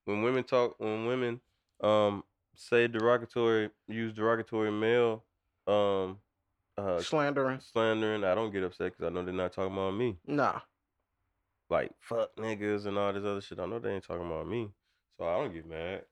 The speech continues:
Speaker 1: But I don't know. But that's just neither here nor there. So therefore, maybe I'm, uh, maybe I'm off.
Speaker 2: I don't
Speaker 1: And
Speaker 2: like
Speaker 1: we don't
Speaker 2: that.
Speaker 1: have any women here to, to, uh,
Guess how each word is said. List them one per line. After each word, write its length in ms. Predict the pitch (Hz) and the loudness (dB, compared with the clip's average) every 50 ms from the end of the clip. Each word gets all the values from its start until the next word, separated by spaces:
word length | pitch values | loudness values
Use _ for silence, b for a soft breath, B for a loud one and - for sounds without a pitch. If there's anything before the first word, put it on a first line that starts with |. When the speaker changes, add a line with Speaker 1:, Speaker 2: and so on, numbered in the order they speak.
| _ _ - | _ _ -4
Speaker 1:
But 200 | 101 95 - - | -2 -2 -2 2
I 60 | - 175 | 4 6
don't 180 | 185 170 143 | 6 6 6
know. 160 | 127 117 113 | 6 4 2
But 220 | 110 117 117 113 117 | 0 0 -2 0 4
that's 240 | 139 143 139 135 - | 4 4 4 2 0
just 200 | 127 123 117 - | -4 -4 -2 -2
neither 200 | 123 113 104 107 | -2 -2 -2 -2
here 140 | 107 107 104 | -2 -2 -2
nor 160 | 101 101 98 | 0 -2 -4
there. 220 | 92 98 98 98 | -2 -2 -2 -4
So 160 | 95 - - 92 | -4 -6 -8 -8
therefore, 400 | 87 98 98 95 - - 98 95 | -4 -4 -4 -4 -4 -4 -4 -4
maybe 320 | 92 92 92 92 90 90 87 | -2 -2 -2 -2 -2 -2 -2
I'm, 240 | 87 90 90 87 87 _ _ B B B B B B _ _ _ _ _ _ _ _ _ _ - | -2 -2 -2 -4 -6 _ _ B B B B B B _ _ _ _ _ _ _ _ _ _ -8
uh, 60 | 90 | -4
maybe 280 | 92 95 95 92 87 87 | -2 -2 -2 -2 -2 -2
I'm 140 | 87 87 80 | -2 -2 -2
off. 400 | - 78 78 80 80 - - - _ _ _ _ _ _ _ _ _ _ _ - | -2 -2 -2 -2 -4 -6 -14 -20 _ _ _ _ _ _ _ _ _ _ _ -6
Speaker 2:
I 60 | 131 | -2
don't 80 | 139 151 | -2 0
Speaker 1:
And 80 | 156 139 | 0 0
Speaker 2:
like 60 | 135 | 2
Speaker 1:
we 60 | 123 | 2
don't 140 | 120 107 107 | 2 2 2
Speaker 2:
that. 60 | 107 | 2
Speaker 1:
have 140 | 98 95 92 | 2 0 0
any 140 | 95 92 92 | -2 -2 -2
women 280 | 90 92 90 90 90 | -2 -2 -4 -4 -4
here 140 | 92 90 87 | -6 -6 -6
to, 120 | 85 85 80 - _ - - | -6 -8 -10 -12 _ -16 -12
to, 240 | 92 87 85 85 85 | -8 -6 -4 -2 -2
uh, 180 | 85 82 80 | -2 -2 -4